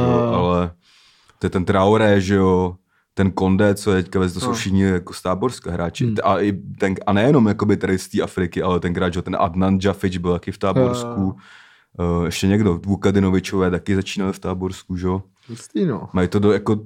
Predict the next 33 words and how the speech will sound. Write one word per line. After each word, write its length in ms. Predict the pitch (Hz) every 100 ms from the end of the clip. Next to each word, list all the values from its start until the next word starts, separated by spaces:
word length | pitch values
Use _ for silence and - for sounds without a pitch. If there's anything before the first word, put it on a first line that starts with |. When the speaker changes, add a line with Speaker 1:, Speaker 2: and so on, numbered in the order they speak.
| -
Speaker 1:
tohle, 520 | - 98 107 110 120 117 - _ _ _ _ _ -
a 120 | 92
pak 180 | 95 104
je 100 | 101
třeba, 340 | - 98 98 95 -
víš, 360 | - 90 98 117
že 140 | 104
třeba 240 | 87 - 95
nevíš, 360 | 92 98 95 - - _
to 120 | 107
asi 220 | 95 - 110
nikdo, 220 | 107 107
nikdo 520 | 110 101 107 104 104
jakoby 300 | 98 110 107
nečekal, 400 | 104 107 101 101
že 120 | 101
Sima 320 | 104 110 101
takhle 300 | 98 101 107
bouchne, 460 | 104 95 87 101 92
že 60 | 90
jo, 60 |
když 140 | 92 87
šel 280 | - 95
jako 160 | 92 -
do 100 | 98
Bčka 380 | 92 92 - 98
na 100 | 95
rozehrání, 800 | 92 90 90 90 90 87 85 101 - - - _ -
že 180 | 90 98
se 120 | -
uvidí, 500 | 101 101 90 90 101 - _ -
že 200 | 98 98
možná 540 | 98 98 95 98 98